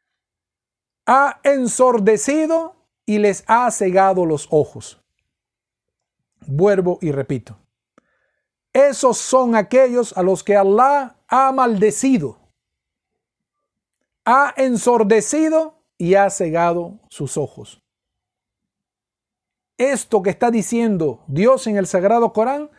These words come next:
se refiere al maltrato, a aquellas personas que maltratan a sus padres. Te estás buscando la maldición de Dios. Él va a poner en tus ojos total ceguera y en tus oídos no vas a poder escuchar nada.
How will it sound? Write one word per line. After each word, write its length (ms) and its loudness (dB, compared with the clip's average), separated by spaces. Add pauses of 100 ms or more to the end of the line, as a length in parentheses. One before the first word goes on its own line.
(240)
se 240 -2
refiere 840 0 (880)
al 240 0
maltrato, 760 0
a 60 -4
aquellas 300 0
personas 420 -6
que 100 -4
maltratan 540 -6
a 40 -6
sus 160 -12
padres. 420 -12 (320)
Te 80 2
estás 260 2
buscando 420 0
la 80 2
maldición 560 -4
de 100 -6
Dios. 320 -10 (280)
Él 360 2
va 140 4
a 80 -2
poner 520 0
en 220 0
tus 260 -4
ojos 440 2 (800)
total 420 2
ceguera 600 -2 (480)
y 100 0
en 140 0
tus 200 -4
oídos 540 0 (760)
no 200 2
vas 180 0
a 60 -2
poder 240 0
escuchar 340 -8
nada. 300 -10